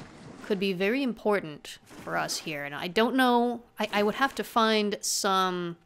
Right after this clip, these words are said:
gears first, 'cause that's the currency which you use to trade. I have not found any gears yet. I'll probably have to go caving, uh, go into some of the underground,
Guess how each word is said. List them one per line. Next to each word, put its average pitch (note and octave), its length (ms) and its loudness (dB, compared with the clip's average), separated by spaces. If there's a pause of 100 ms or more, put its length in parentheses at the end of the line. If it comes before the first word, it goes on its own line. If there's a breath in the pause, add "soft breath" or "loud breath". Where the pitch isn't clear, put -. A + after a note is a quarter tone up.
(600)
gears A#3+ 460 2
first, - 540 -6 (140)
'cause - 120 -18
that's F#3 160 -12
the - 80 -18
currency F#3 680 -2 (140)
which - 140 -14
you F3 60 -8
use F3 140 -4
to - 80 -12
trade. D#3+ 240 -6
I - 40 -8
have G3 160 -4
not A#3+ 180 2
found B3 200 0
any A3+ 160 2
gears F#3 360 0
yet. - 240 -6
I'll - 100 -18
probably C4+ 260 2
have A#3+ 160 2
to A3 80 -2
go E3+ 160 -4
caving, A#3+ 580 0 (580 loud breath)
uh, F3 140 -4
go G3 160 2
into G3 140 2
some G3 160 2
of F3+ 80 0
the F#3 160 -2
underground, F#3 960 0